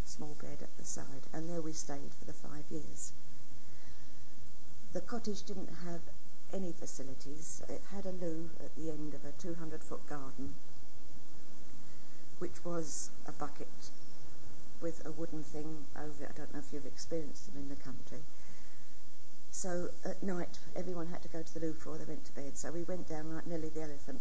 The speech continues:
Mum first, me hanging on her penny, my sister onto me, and my older sister onto that. And we, I mean, it was ritual. We all went to the loo, and then we all came back. If any wanted one, wanted to pay a penny in the middle of the night,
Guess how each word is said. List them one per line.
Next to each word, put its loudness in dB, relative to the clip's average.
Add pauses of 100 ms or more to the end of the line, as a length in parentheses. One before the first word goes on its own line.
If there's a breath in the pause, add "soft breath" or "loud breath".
(440)
Mum 0 (100)
first, 0
me 0
hanging 0
on 0
her 0 (140)
penny, 0 (460 loud breath)
my 0
sister 0
onto 0
me, 0
and 0
my 0
older 0
sister 0
onto 0
that. 0 (500 loud breath)
And 0
we, 0 (340)
I 0
mean, 0
it 0
was 0
ritual. 0 (140)
We 0
all 0
went 0
to 0
the 0
loo, 0 (180)
and 0
then 0
we 0
all 0
came 0
back. 0 (540 loud breath)
If 0
any 0
wanted 0
one, 0 (340)
wanted 0
to 0
pay -2
a 0
penny 0
in 0
the 0
middle 0
of 0
the 0
night, 0